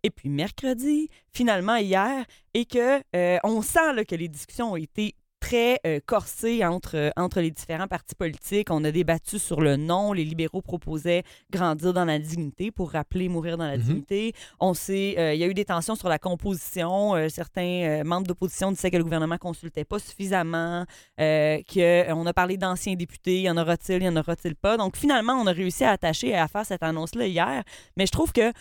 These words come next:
Speaker 1: tout ce que je viens de vous décrire comme contexte illustre à quel point, euh, on est sur fond de tension à l'Assemblée nationale quand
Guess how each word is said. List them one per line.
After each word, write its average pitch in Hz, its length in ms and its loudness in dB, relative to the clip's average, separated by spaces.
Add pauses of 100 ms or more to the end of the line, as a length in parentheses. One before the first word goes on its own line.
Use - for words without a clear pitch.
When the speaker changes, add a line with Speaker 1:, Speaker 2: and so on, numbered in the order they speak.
(340)
Speaker 1:
tout 320 320 4
ce - 80 -10
que 208 100 2
je 175 80 0
viens 214 100 0
de 202 60 -4
vous 190 60 -4
décrire 240 320 0
comme 175 200 0
contexte 208 560 0
illustre 185 380 -4
à 156 60 -4
quel 160 200 -4
point, 240 380 -2 (460)
euh, 139 180 -8 (140)
on 160 240 0
est 254 80 2
sur - 200 -8
fond 202 200 -2
de 202 40 -10
tension 196 440 -2
à 170 60 2
l'Assemblée 151 380 -2
nationale 156 600 -6 (460)
quand 226 180 2